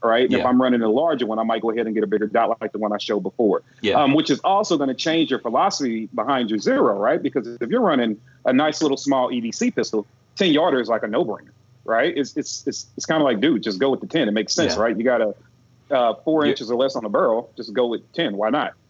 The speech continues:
Speaker 1: Um, especially when you have a s-, a smaller, um, a viewing area. Uh, then for the larger guns, like the one that I run my five oh nine on, which is a much bigger dot, it's an enclosed reflex sight. That one I run on, uh, the V P nine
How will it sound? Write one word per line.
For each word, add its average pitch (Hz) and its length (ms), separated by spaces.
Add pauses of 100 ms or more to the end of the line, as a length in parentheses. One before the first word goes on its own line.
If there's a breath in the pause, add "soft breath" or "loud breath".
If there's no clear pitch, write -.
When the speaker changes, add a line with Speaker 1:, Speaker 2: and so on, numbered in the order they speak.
(120)
Speaker 1:
Um, 117 160
especially 165 360
when 127 140
you 127 80
have 117 140
a - 20
s-, - 220
a 113 100
smaller, 120 580
um, 104 280
a 113 100
viewing 127 340
area. 98 340 (340)
Uh, 120 120
then 127 220
for 139 100
the 117 80
larger 120 360
guns, 110 320
like 123 160 (200)
the 117 80
one 131 220
that 131 100
I 127 100
run 120 280
my 110 140
five 120 320
oh 107 80
nine 127 360
on, 107 200
which 107 160
is 98 100
a 101 80
much 120 360
bigger 110 180
dot, 110 200
it's 110 140
an 110 120
enclosed 117 420
reflex 123 440
sight. 101 300 (380 soft breath)
That 143 340
one 117 220
I 113 200
run 123 280
on, 117 360
uh, 110 280
the 110 100
V 120 140
P 143 100
nine 120 320